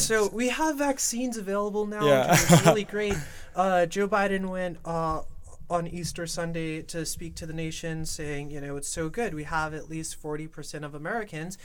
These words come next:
Speaker 1: who have had their first shot," which, honestly, amazing. That's so cool. That's so great. We're nearing, you know, the end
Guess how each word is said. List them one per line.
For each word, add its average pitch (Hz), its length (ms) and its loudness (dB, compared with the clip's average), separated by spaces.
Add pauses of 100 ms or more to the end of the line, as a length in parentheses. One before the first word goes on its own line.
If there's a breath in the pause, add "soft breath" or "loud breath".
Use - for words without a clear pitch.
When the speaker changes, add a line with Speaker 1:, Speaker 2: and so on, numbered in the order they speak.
(220 loud breath)
Speaker 1:
who 175 80 -4
have 170 100 0
had 156 260 -2
their 147 140 -2
first 143 320 -6
shot," 190 260 0 (260 loud breath)
which, - 420 0 (240 soft breath)
honestly, 196 580 0
amazing. 160 640 -4
That's 165 200 -4
so 180 300 -4
cool. 165 380 -4
That's 165 180 -6
so 160 160 -4
great. 160 340 -6
We're 156 360 0
nearing, 165 720 -2
you 156 100 -4
know, 147 180 -6
the 139 180 -10
end 170 340 -4